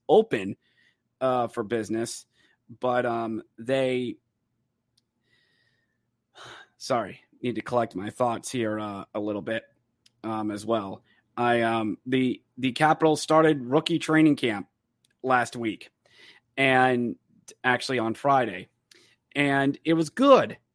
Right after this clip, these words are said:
to see the rookies skating around, doing drills, doing drills, skating around.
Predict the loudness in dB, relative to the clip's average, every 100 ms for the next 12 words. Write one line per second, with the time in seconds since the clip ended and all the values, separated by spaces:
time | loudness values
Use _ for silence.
0 | _ -12 0 2 4 6 6 4 -4 -4
1 | -4 -2 2 4 6 6 6 6 6 4
2 | 2 0 0 2 2 2 4 6 6 4
3 | 4 4 0 -2 -8 -12 -16 -18 _ -10
4 | -4 -4 -2 0 0 0 -2 -4 -6 -12
5 | -18 _ _ _ -20 -8 -4 -2 0 2
6 | 2 2 0 0 -2